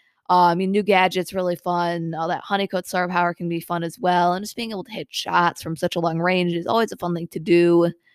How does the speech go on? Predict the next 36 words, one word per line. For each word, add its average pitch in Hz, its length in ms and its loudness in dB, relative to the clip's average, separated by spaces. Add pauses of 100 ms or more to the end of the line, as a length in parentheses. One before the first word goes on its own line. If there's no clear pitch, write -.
(380)
Uh, 202 320 4
and 214 380 0 (180)
arguably 233 360 2
the 220 60 -6
most 196 220 0
fun 208 160 0
thing 202 180 -2
to - 100 -10
do 196 120 6
in 185 100 2
the 175 100 0
game 185 420 0
is 170 180 -2
just - 300 -6 (400)
team 196 300 0
wipe 180 340 4
three 180 220 2
tanks 175 420 -4
using 170 300 0
B 160 200 -2
and 165 80 -4
her 151 100 -8
slowing 175 440 -4
effects. 175 640 -4 (540)
Uh, 175 260 6
yeah, 175 120 2
that's 180 180 -2
one 226 100 -6
of 214 40 -4
the 208 80 -2
most 196 140 -2
satisfying 175 520 -4
things 175 240 -4
you - 40 -16
can 160 140 -12
do. 196 500 2